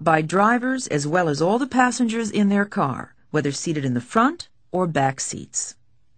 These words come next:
From this point on, for most audiences, the speaker may use this acronym freely. It can become confusing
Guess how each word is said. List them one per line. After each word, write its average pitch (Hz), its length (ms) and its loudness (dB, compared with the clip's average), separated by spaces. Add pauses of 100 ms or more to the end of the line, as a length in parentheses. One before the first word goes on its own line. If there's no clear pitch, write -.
(1700)
From 254 240 2
this 359 160 -2
point 196 340 0
on, 123 460 -2
for - 180 -8
most 151 300 -2
audiences, 120 640 -2 (340)
the 226 120 0
speaker 294 320 0
may 214 160 2
use 190 340 0
this 170 220 0
acronym 170 500 -2
freely. - 540 -8 (1080)
It 262 140 -2
can 269 120 2
become 254 320 2
confusing 208 920 0